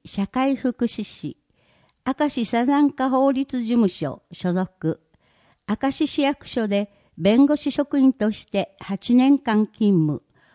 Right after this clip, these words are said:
主に福祉、保険関係の部署で住民の課題解決に向き合ってこられました。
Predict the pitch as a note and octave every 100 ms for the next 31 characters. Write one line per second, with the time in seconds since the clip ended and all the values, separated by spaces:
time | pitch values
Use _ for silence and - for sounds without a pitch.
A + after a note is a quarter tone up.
0 | _ _ A#3 C#4+ C#4 G#3+ G3 - _ _
1 | - A3+ - C4 - F3+ - - F3+ A3
2 | C#4+ D4 D#4 D4 D4 C4 A3+ G#3+ G3+ A3
3 | G#3 F3+ F3+ - _ _ D3+ D#3+ B3 C4+
4 | C4+ C4+ C4 A#3 - - G3 G3 A#3 A#3
5 | _ - G#3+ B3 C4 - B3+ A#3+ - G#3
6 | G#3+ B3 B3 C4 - F3 F3+ F3 F3+ F3
7 | F3+ - - D3